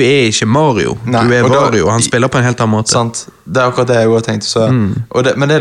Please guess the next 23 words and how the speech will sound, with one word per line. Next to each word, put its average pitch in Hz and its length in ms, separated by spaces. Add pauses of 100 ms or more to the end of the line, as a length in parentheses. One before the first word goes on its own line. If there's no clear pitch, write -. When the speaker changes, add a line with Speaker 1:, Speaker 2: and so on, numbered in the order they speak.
Speaker 2:
litt 123 100
vittig 185 220
at 147 100
de 131 40
bruker 123 440
det 117 80
at, 110 220
eh, - 1200
som 131 260
undertittel 120 580
for 110 220
å 101 40
selge, 107 360
liksom. 107 320 (100)
Speaker 1:
Ja, 170 200
ja, 107 100
Wario 123 400
Land. 95 380 (320)
Undertittel 120 560 (100)
Super 117 240
Mario 113 220
Land 101 180
tre. 104 140